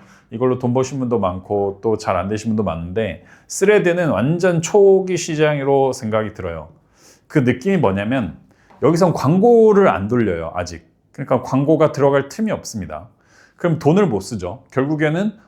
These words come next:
노가다를 해서 이거를 계속 운영하는 사람밖에는 할 수 없다라는 거죠. 그리고 속도가 굉장히 빨라요, 속도가.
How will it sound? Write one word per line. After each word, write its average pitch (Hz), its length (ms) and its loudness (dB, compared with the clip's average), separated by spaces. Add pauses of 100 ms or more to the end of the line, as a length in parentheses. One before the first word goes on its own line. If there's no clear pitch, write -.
노가다를 180 680 2
해서 156 240 -2
이거를 139 300 -4
계속 220 560 0
운영하는 156 480 -2
사람밖에는 143 840 -2 (280)
할 135 140 -2
수 - 140 -2
없다라는 110 420 -2
거죠. 82 260 -14 (520)
그리고 147 420 0
속도가 220 480 0
굉장히 131 440 -2
빨라요, 131 280 -2
속도가. 92 540 -10